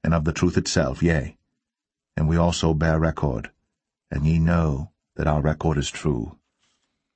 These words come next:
I had many things to write, but I will not with ink and pen write unto thee, but I trust I shall shortly see thee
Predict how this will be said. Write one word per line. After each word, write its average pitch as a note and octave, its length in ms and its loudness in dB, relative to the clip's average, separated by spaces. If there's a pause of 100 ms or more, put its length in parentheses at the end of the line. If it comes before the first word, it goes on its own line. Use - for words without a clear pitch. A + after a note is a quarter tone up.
(640)
I F#2 100 2
had F2+ 200 0
many F2 240 2
things E2+ 320 0
to E2 100 0
write, E2 420 -2 (800)
but F#2+ 120 2
I F#2 100 4
will F#2 240 4
not E2 220 2
with E2+ 140 2
ink E2 200 0
and E2 180 2
pen E2 220 0
write D#2+ 180 0
unto D#2 200 0
thee, D#2 360 -2 (800)
but E2+ 120 0
I E2 120 2
trust D#2+ 400 -4
I D#2 120 2
shall D#2+ 240 0
shortly E2+ 440 0
see G2 240 0
thee D2+ 360 -2